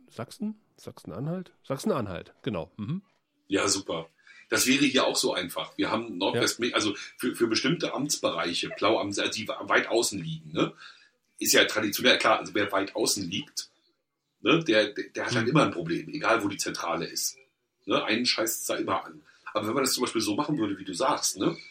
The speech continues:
Speaker 2: wenn einfach die im Norden nach Nordwestmecklenburg fahren dürften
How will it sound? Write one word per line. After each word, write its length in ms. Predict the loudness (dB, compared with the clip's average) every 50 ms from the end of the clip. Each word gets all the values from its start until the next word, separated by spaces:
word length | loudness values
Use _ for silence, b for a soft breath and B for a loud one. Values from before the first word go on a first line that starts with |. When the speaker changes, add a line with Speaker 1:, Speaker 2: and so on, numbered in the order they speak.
| B B B B -8
Speaker 2:
wenn 100 | -6 -4
einfach 200 | -4 -2 -4 -6
die 280 | -8 -8 -8 -8 -8 -10 _ _ -12
im 360 | -12 -12 -8 -6 -6 -4 0
Norden 440 | 0 2 6 6 6 6 6 2 2
nach 140 | 0 -2 -2
Nordwestmecklenburg 720 | -6 -6 -4 -6 -4 -2 -2 0 0 0 0 0 0 0
fahren 280 | 0 0 0 2 2
dürften 560 | 2 2 0 0 -2 -2 -8 -10 -10 -10 -10